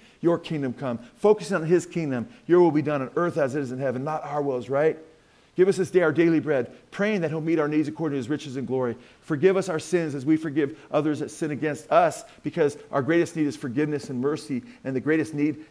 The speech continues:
in our characters is to become like our Father who is merciful to his enemies and loves his enemies. Amen. "And lead us not into temptation, but deliver us from evil."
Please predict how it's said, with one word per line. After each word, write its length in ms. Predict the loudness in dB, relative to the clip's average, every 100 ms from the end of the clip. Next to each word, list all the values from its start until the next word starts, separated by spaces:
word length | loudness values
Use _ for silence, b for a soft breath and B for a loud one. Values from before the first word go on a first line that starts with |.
| B
in 100 | -4
our 80 | -4
characters 460 | 0 0 2 -2 -6
is 120 | -8
to 40 |
become 420 | -8 -8 -8 -8 -2
like 180 | -2 -2
our 80 | -6
Father 360 | -2 -2 -2
who 80 | -6
is 100 | -6
merciful 500 | -4 -4 -4 -8 -8 b b b b _ -4
to 100 | -4
his 160 | 0
enemies 320 | -2 -2 -4 -4
and 120 | -4
loves 180 | -4 -6
his 140 | -4
enemies. 320 | -4 -4 -4
Amen. 380 | -4 -4 -4 -8 -14 _ b b b -6
"And 100 | 0
lead 120 | 0
us 120 | 0
not 180 | -4 -2
into 160 | -4
temptation, 500 | -6 -8 -6 -6 -6
but 100 | -8
deliver 320 | -6 -4 -2 -4
us 100 | -6
from 140 | -8
evil." 400 | -6 -4 -6 -8